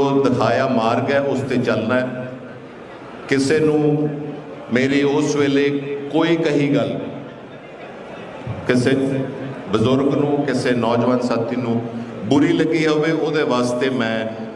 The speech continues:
ਸਿਰ ਝੁਕਾ ਕੇ ਮਾਫੀ ਮੰਗਦਾ ਹਾਂ। ਔਰ ਜੋ ਹਮੇਸ਼ਾ ਪਾਰਟੀ ਲਈ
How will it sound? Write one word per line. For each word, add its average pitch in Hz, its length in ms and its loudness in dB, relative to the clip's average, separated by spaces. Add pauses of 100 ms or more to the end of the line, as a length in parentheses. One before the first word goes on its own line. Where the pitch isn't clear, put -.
(280)
ਸਿਰ 127 280 2
ਝੁਕਾ 113 300 2 (120)
ਕੇ 110 420 -2 (500)
ਮਾਫੀ 110 320 2
ਮੰਗਦਾ 139 380 2
ਹਾਂ। 151 120 0 (720)
ਔਰ 143 260 2
ਜੋ 175 140 2 (1400)
ਹਮੇਸ਼ਾ 151 420 4 (640)
ਪਾਰਟੀ 131 340 2
ਲਈ 143 220 4